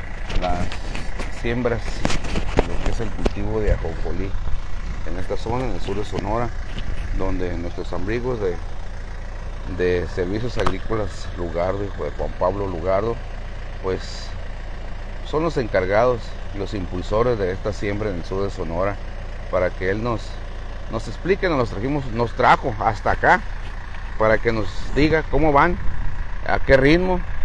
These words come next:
y sobre todo, pues, este trabajo que se está llevando a cabo aquí en lo que es el, el, el Valle del Yaqui, el sur de Sonora,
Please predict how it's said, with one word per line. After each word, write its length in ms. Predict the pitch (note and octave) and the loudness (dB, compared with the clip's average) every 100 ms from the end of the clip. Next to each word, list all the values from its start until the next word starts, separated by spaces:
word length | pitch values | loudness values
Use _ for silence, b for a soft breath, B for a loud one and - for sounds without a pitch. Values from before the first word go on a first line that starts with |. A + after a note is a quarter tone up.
| - - | 4 4
y 80 | |
sobre 320 | - B2 A#2 A2 | 6 6 6 6
todo, 800 | B2+ C#3+ D#3 D#3 D3 B2+ A2 G#2 | 8 10 10 10 10 8 6 4
pues, 160 | G#3+ G#3+ | 2 4
este 180 | B2 E3 | 2 4
trabajo 400 | B2 A2 C#3 A#2 | 6 6 4 4
que 80 | |
se 60 | A2 | 2
está 160 | G2+ A#2+ | 4 4
llevando 320 | B2+ B2+ B2+ | 6 6 4
a 60 | G2+ | 4
cabo 320 | G#2 A#2 A2 - - - - - | 4 4 0 0 0 2 2 2
aquí 200 | E2+ A2 | 2 4
en 80 | A#2 | 4
lo 120 | A#2+ | 6
que 220 | G2+ G2 | 4 4
es 140 | G#2+ C3 | 4 4
el, 180 | A2 - | 4 4
el, 180 | F2+ E2 - - - - - - - - | 2 2 0 0 0 0 0 0 0 2
el 760 | F#2+ F2+ F2 F2 E2+ E2+ F2 - - | 4 4 2 0 0 2 2 2 6
Valle 220 | A2 A#2+ | 6 6
del 160 | G#2+ G2 | 4 6
Yaqui, 400 | B2+ D3+ - - - - - | 6 4 2 0 0 2 0
el 120 | F#2+ | 2
sur 200 | - A#2 | 2 4
de 100 | B2 | 2
Sonora, 480 | G#2 G2 A#2+ D3 | 2 4 4 4